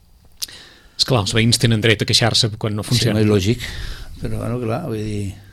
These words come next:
Speaker 2: llavors, eh, hi ha peces d'aquestes que, com això, aquesta empresa suïssa, si no les troben aquí, pues, tenen que esperar que vinguin de Suïssa, encara que venen amb avió, el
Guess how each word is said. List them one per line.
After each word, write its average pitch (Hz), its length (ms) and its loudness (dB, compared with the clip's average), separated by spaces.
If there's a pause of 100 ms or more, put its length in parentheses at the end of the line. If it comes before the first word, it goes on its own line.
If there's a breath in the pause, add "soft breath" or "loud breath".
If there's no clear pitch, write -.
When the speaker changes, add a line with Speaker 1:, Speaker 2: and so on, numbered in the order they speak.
(640 loud breath)
Speaker 2:
llavors, 104 500 -2
eh, 113 80 2
hi 110 80 2
ha 104 80 0
peces 110 400 0
d'aquestes 117 480 -2
que, 107 160 -6
com 98 140 -6
això, 113 240 -2
aquesta 117 240 -4
empresa 110 280 -4
suïssa, 117 460 -2
si 113 180 -4
no 110 160 -6
les 110 220 -6
troben 120 240 -4
aquí, 127 380 0
pues, 113 340 -8
tenen 113 260 0
que 117 60 -2
esperar 117 320 -4
que 120 80 -2
vinguin 113 240 2
de 113 100 -4
Suïssa, 123 300 -2
encara 110 240 -2
que 110 80 -2
venen 113 260 -2
amb 113 140 -2
avió, 135 320 2
el 139 40 -2